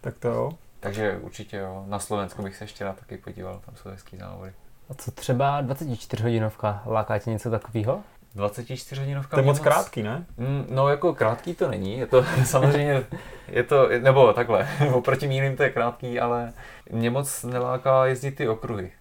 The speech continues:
Speaker 2: Jako chtěl bych to taky někdy zkusit, jak, jak bych na tom byl, ale je to právě o tom, že se tam prostě člověk nepodívá. Člověk tam motá nějaký okruh, který má, já nevím, třeba patnáct kilometrů a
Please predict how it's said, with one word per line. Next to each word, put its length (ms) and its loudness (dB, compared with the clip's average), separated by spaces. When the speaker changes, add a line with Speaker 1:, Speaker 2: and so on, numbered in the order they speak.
Speaker 2:
Jako 240 -4
chtěl 200 -2
bych 140 -6
to 100 -2
taky 200 -2
někdy 200 -6
zkusit, 400 -8
jak, 120 -6
jak 180 -10
bych 200 -10
na 100 -10
tom 220 -8
byl, 100 -8
ale 360 -2
je 100 -6
to 120 -6
právě 360 4
o 40 -6
tom, 160 -6
že 100 -8
se 60 -14
tam 140 -4
prostě 260 -10
člověk 220 -2
nepodívá. 460 -2
Člověk 240 -10
tam 120 -8
motá 280 -4
nějaký 320 -4
okruh, 380 -8
který 420 -4
má, 300 -2
já 120 -6
nevím, 140 -8
třeba 180 -10
patnáct 360 -4
kilometrů 680 -8
a 220 -6